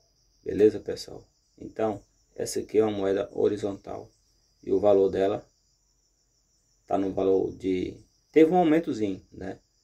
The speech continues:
Aí de, de catálogo. Nesse novo catálogo de terceira edição, né? E eu quero tá mostrando aqui pra vocês, aqui agora, quanto custa, né, pessoal?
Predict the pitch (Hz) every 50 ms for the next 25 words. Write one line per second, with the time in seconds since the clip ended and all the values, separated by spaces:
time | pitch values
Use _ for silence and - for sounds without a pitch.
0 | _ _ _ _ _ _ _ _ _ _ - 98 92 90 90 92 92 90 95 92
1 | 90 87 - - - - 92 - - - 95 101 110 113 - - _ _ _ _
2 | _ _ _ _ _ _ _ _ _ _ _ _ _ _ - - 95 - - -
3 | 95 101 101 95 - - - 92 92 - - 92 98 98 98 - 95 95 - -
4 | - _ _ _ _ 98 - - - 98 98 98 98 - - _ _ _ - 101
5 | 98 92 - - - - 101 113 131 147 - _ _ _ _ _ _ - - 98
6 | 107 139 139 _ _ _ _ _ _ _ _ _ _ _ _ _ _ _ _ _
7 | - 95 107 120 123 127 123 - 110 107 98 - - 104 101 98 101 - - -
8 | - - - - - - - 95 95 - - - - - - - - - - 92
9 | 90 90 95 - - - - - - _ _ _ _ _ _ - - - - -
10 | - - - _ _ _ _ - - - - - - 101 98 95 - - 90 95
11 | 98 104 - - _ _ _ _ _ _ _ _ _ _ _ _ _ _ _ _
12 | _ - _ _ _ _ _ 104 104 107 - 110 - - - - 104 - - -
13 | - - 95 107 - - - - - - - -